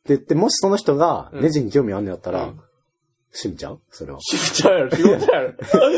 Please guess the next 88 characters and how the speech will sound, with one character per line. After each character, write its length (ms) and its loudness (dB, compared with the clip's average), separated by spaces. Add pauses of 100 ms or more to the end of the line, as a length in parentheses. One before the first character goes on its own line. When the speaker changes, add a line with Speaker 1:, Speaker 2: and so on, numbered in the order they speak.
(260)
Speaker 2:
別 240 4
に 100 -4
そ 240 2
れ 160 -2
や 100 2 (100)
っ 20 -12
て 200 0
金 300 0
も 140 2
ら 120 2
っ 80 -10
て 200 4
ん 20 -2
ね 120 2
ん 40 -6
か 80 0
ら、 60 4
仕 140 -6
事 200 2
や 80 0
ん。 40 -12 (1500)
Speaker 1:
え、 80 0
で 80 2
も、 480 -4 (320)
決 120 2
し 180 2
て、 60 4
Speaker 2:
趣 140 4
味 60 -4
っ 20 -14
て 120 4
い 140 6
う 40 2
の 140 2
は、 140 0
Speaker 1:
決 120 0
し 60 -8
て 60 2
相 180 2
反 160 -2
す 100 -2
る 80 -2
も 80 -4
の 80 -4
で 60 -6
は 80 -8
な 100 -10
い 80 -8
と 80 -14
思 120 -10
う 40 -16
け 80 -16
ど、 80 -14
俺、 180 -14
趣 60 -6
味 100 -10
と 80 -12
仕 120 -8
事。 240 4
Speaker 2:
<laughs> 40 8
い 220 2
や、 320 0 (560)
相 260 2
反 200 2
す 140 -2
る 120 4
も 140 4
の 120 4
で 120 2
は 80 2
な 120 4
い 60 2
け 100 0
ど、 100 4
Speaker 1:
う 40 0
ん。 40 2
Speaker 2:
お 100 4
前 160 2
が 80 0
言 160 -2
う 40 8
ほ 120 4
ど 100 -4
近 300 0
く 160 0
は 160 0
な 180 2
い。 140 -8